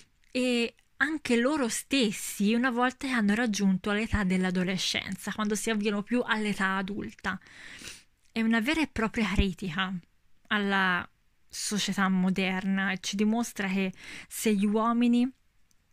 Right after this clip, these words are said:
rinunciassero alla modernità, ehm, tornerebbero ad uno stato primitivo, abbracciando l'istinto animalesco che hanno abbandonato evolvendo.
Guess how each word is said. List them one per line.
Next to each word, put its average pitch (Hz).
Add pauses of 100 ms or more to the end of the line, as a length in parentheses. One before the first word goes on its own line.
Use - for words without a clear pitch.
(160)
rinunciassero 214 (320)
alla 196
modernità, 196 (640)
ehm, 208 (300)
tornerebbero 233
ad 190
uno 190
stato 214
primitivo, 196
abbracciando 202
l'istinto 202
animalesco 202
che -
hanno 196
abbandonato 190
evolvendo. 180